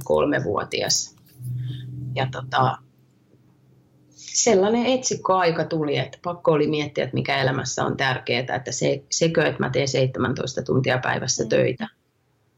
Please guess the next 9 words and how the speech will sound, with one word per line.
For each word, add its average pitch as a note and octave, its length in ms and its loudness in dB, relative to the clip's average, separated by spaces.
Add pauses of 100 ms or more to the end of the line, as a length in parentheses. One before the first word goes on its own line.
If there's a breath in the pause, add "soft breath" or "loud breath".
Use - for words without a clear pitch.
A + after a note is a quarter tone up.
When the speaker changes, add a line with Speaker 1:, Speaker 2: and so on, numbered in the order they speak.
(120)
Speaker 1:
vai C3+ 160 4
sekö, C3 320 0
että C3 220 -4
mä C#3 240 2
oon D3+ 120 -2
läsnä D3 280 0
sille C#3+ 420 0 (140)
lapselleni. D#3 680 0
Ja E3 140 -2